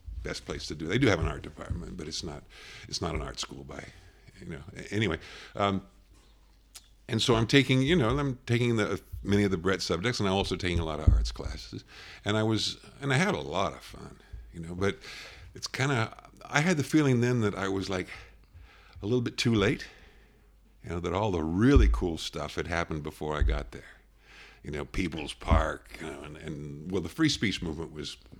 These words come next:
way back in sixty-four or so, but, um, and by the time I got there, one, um, they had more or less sto-, ended the draft.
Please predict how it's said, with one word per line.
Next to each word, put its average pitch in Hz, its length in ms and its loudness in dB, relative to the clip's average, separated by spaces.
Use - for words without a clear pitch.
way 85 160 -2
back 78 260 -8
in 71 140 -12
sixty-four - 600 -6
or 71 60 -2
so, 69 260 -8
but, 73 140 -12
um, 78 320 -6
and 104 200 0
by 110 120 6
the 110 60 4
time 175 340 4
I 143 100 4
got 98 320 0
there, 85 340 -2
one, 120 540 2
um, 98 340 -2
they 107 140 2
had 120 420 0
more 127 280 4
or 117 60 4
less - 500 2
sto-, 95 420 2
ended 101 260 0
the 87 80 -4
draft. 76 540 -4